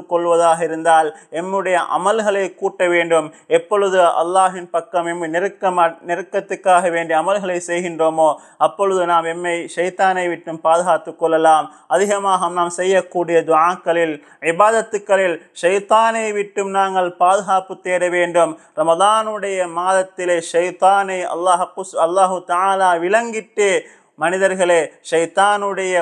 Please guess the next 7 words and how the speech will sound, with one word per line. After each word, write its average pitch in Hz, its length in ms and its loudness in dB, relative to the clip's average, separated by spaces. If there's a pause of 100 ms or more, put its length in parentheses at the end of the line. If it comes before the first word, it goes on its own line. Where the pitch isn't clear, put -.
(160)
ஊசலாட்டம் 185 720 0
இல்லாவிட்டால் 175 720 2 (260)
உங்களுக்கு 175 420 -2
அமல் 180 300 0 (140)
லேசாக 185 540 0 (120)
செய்யலாம்" 175 600 0
என்ற 170 200 -8